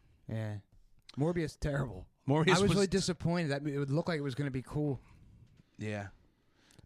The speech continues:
Speaker 1: But, um, yeah, the movies by, uh, the You Be All Right, um, crew. Uh, a little all over the place, but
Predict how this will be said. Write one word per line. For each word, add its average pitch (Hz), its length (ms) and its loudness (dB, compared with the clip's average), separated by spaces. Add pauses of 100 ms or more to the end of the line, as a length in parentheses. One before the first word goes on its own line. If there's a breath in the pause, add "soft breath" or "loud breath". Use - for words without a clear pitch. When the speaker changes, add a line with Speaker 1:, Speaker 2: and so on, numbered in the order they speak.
(100)
Speaker 1:
But, 170 160 2
um, 175 340 2
yeah, 202 220 0
the 151 140 -4
movies 165 500 2
by, 165 500 0
uh, 160 200 0
the 147 120 -4
You 160 140 0
Be 160 160 -2
All 165 100 0
Right, 160 280 -2 (360)
um, 143 560 -2 (380)
crew. 165 440 2 (800 soft breath)
Uh, 135 160 -2
a 139 40 0
little 156 400 0 (420)
all 156 180 2
over 156 160 2
the 165 80 2
place, 180 360 -2
but 151 280 -4